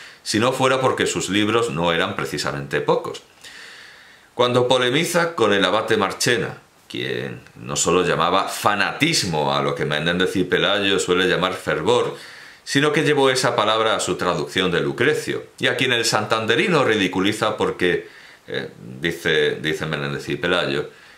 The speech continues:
que el abate Marchena califica de patraña un hecho tan judicialmente comprobado como el asesinato del niño de la Guardia.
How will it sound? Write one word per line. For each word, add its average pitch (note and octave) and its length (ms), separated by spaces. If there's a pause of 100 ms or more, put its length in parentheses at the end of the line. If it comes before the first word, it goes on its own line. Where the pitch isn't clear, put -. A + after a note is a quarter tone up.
(180)
que C2 120
el - 440
abate - 280
Marchena C#2+ 540
califica A#2+ 560
de C#3 100
patraña C#3 680 (520)
un A2 160
hecho A#2 300
tan G2+ 280
judicialmente C3+ 1600
comprobado E2+ 960 (320)
como D#2+ 240
el D2+ 80
asesinato F2 680
del D#2+ 200
niño F#2+ 340
de F2+ 80
la E2 100
Guardia. D2+ 520